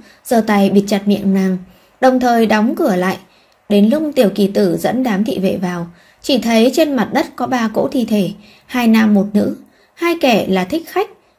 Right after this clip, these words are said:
một kẻ là thị vệ, hoàn toàn không thấy bóng dáng Tiểu Quế Tử đâu.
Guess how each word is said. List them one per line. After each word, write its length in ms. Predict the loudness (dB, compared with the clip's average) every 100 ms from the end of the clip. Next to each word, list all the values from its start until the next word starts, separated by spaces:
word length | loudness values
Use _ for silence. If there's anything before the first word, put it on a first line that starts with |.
| -4
một 180 | -2 0
kẻ 220 | 0 0 0
là 100 | -2
thị 160 | -4 0
vệ, 180 | 0 0 -8 _ _ -4
hoàn 160 | -2
toàn 220 | 0 0 0
không 160 | -2
thấy 200 | -2 0
bóng 200 | 0 0
dáng 320 | 0 -2 -2
Tiểu 200 | 0 0
Quế 200 | 2 0
Tử 200 | 0 0
đâu. 180 | 0 0